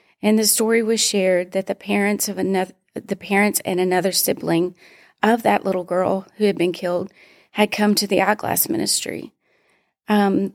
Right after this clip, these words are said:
the way they fit the appropriate strength of glasses needed is partly by reading scripture from the Bible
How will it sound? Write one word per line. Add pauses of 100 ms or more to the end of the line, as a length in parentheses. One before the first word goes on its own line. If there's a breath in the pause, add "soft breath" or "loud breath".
the
way
they
fit
the
appropriate
strength
of
glasses
needed
is
partly
by
reading
scripture
from
the
Bible